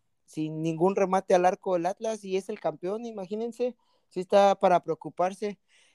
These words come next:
Y pues un Xolos que supo aprovechar la localía, supo aprovechar su campo, ya sabemos su campo que es pasto sintético, yo creo que eso también le pesó a, al Atlas, no supo jugar en ese, en ese,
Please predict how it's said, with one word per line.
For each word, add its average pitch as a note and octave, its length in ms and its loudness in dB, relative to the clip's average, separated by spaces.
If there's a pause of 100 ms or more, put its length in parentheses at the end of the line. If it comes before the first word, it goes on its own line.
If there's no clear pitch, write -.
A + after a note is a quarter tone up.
(140)
Y F#3+ 80 -2
pues F#3+ 240 0
un B3+ 140 -2
Xolos B3+ 400 4
que F#3+ 340 0
supo A3 240 -4
aprovechar G3 480 -2
la G#3 120 2
localía, F#3 580 -4
supo G#3 280 -10
aprovechar F3 560 -8
su - 160 -20
campo, G#3 480 -4
ya F#3+ 120 -6
sabemos F#3+ 380 -10
su D#3+ 140 -14
campo F3+ 380 -6
que F3+ 140 -8
es - 140 -16
pasto F#3 340 -6
sintético, E3+ 580 -8
yo G3 140 0
creo G3 140 -10
que G3+ 100 -12
eso G3 100 -10
también E3+ 300 -10
le F#3+ 80 -10
pesó E3 360 -2
a, C#3+ 480 0 (640)
al D#3 220 2
Atlas, F#3+ 380 -2
no F#3+ 80 -10
supo F#3+ 320 -8
jugar E3 420 -4
en F3 140 -10
ese, F3 420 -8
en E3 100 -8
ese, E3 480 -6